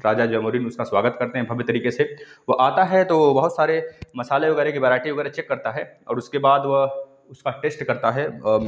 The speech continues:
मीट मांस पर लगाकर खाता है, उसे बहुत अच्छा लगता है। इस तरह से वो व्यापार करना स्टार्ट कर देता है। फिर अल-, अ, अल्मीडा, फ्रांसीसी डो अल्मीडा, इस तरह बहुत सारे लोग आते हैं जो कि ब्लू पॉलिसी वगैरह, ब्लू, अ, वाटर पॉलिसी का स्थापना वगैरह किए थे, सब हम पढ़ा दिए हैं,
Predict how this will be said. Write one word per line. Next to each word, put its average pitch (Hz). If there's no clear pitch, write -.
मीट 127
मांस 127
पर 127
लगाकर 123
खाता 123
है, 131
उसे 127
बहुत 117
अच्छा -
लगता 98
है। 131
इस -
तरह 147
से 151
वो 139
व्यापार 127
करना 131
स्टार्ट 117
कर 87
देता 87
है। 87
फिर 131
अल-, 120
अ, 113
अल्मीडा, 117
फ्रांसीसी 113
डो 113
अल्मीडा, 113
इस 120
तरह 165
बहुत 156
सारे 147
लोग 135
आते 110
हैं 131
जो 131
कि 123
ब्लू 117
पॉलिसी 110
वगैरह, 107
ब्लू, 120
अ, 104
वाटर 101
पॉलिसी 107
का 110
स्थापना 110
वगैरह 104
किए 98
थे, 147
सब 190
हम 175
पढ़ा 123
दिए 104
हैं, 90